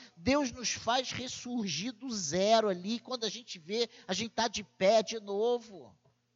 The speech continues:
E o nosso final é o que interessa. Não é o hoje. Nós temos vivido muito o hoje.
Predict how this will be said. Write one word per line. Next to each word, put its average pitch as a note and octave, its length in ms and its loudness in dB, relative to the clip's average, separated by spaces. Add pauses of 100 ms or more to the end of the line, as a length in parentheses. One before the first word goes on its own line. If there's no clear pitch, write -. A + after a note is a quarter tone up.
(880)
E G3+ 100 0
o G#3 60 4
nosso C4 420 8
final A#3 840 2
é A#3 120 6
o A3+ 60 6
que - 140 -10
interessa. F3+ 760 -4 (560)
Não G#4 120 -4
é F#4+ 120 8
o F4 100 2
hoje. G3 580 10 (460)
Nós E3+ 220 -2
temos G#3 260 -4
vivido E3+ 500 -10
muito E3+ 400 -12 (280)
o C#3+ 260 -2
hoje. C#3 420 0